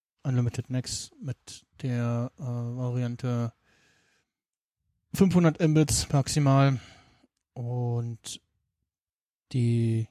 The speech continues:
jede weit-, da kostet nochmal jede weitere Karte, egal ob esim oder richtige sim, nochmal ein Zehner im Monat. Ja, okay. Und bei mir war halt, äh, durch die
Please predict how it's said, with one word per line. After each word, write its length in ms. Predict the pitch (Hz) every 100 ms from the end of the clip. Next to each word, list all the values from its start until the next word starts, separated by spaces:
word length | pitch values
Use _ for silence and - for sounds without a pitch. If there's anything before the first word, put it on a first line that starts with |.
| _ _
jede 440 | 131 131 123 120
weit-, 380 | 120 139 147 - 165 131 -
da 120 | 143 -
kostet 480 | - 151 - 175 -
nochmal 240 | 139 143
jede 240 | 135 151 139
weitere 480 | 135 151 160 156 151 -
Karte, 800 | 143 131 160 - 185 180 180 175 _ _ _ _ _ _ _
egal 320 | - 131 127 139
ob 200 | 131 -
esim 440 | - 139 151 160 147
oder 120 | 131
richtige 320 | 139 170 151
sim, 200 | 147 151
nochmal 240 | 139 139 127
ein 100 | -
Zehner 460 | - 135 170 190
im 80 | 185
Monat. 520 | 175 190 202 202 - _ - _ _ _ _ _ _ 320 202 175 - _ -
Ja, 480 | 139 139 135 147 175
okay. 320 | - 170 190
Und 220 | 156 -
bei 80 | 151
mir 200 | 160 160
war 120 | 147
halt, 160 | 156 -
äh, 300 | 160 147 143
durch 160 | 139
die 180 | - 139